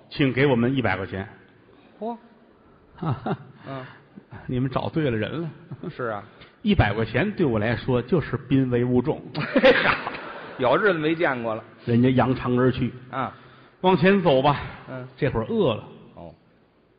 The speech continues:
Speaker 1: 要不然我
Speaker 2: 啊，你就吃吧。
Speaker 1: 拿出来，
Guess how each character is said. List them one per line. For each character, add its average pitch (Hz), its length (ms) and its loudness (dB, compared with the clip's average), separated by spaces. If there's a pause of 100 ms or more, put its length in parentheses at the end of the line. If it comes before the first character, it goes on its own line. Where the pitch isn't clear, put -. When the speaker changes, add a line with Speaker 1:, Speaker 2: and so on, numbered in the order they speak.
(220)
Speaker 1:
要 120 140 -10
不 110 80 -8
然 123 260 -4
我 120 560 -4 (200)
Speaker 2:
啊， 113 240 -8
你 120 140 -6
就 131 120 0
吃 214 340 4
吧。 123 120 -8 (1300)
Speaker 1:
拿 107 300 -2
出 107 180 -4
来， 107 100 0